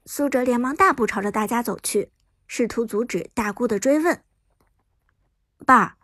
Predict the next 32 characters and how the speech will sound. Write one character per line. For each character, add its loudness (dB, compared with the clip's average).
爷 2
爷 2
的 2
情 -2
况 2
怎 -8
么 -10
样 0
了 -10
？”“小 2
哲， 6
你 0
过 10
来 8
了。” -2
苏 0
哲 4
爸 4
轻 -4
轻 -2
点 0
头， -4
说 -2
道 -2
：“爷 -2
爷 2
的 0
情 -4
况 0
很 -4
稳 2
定， -4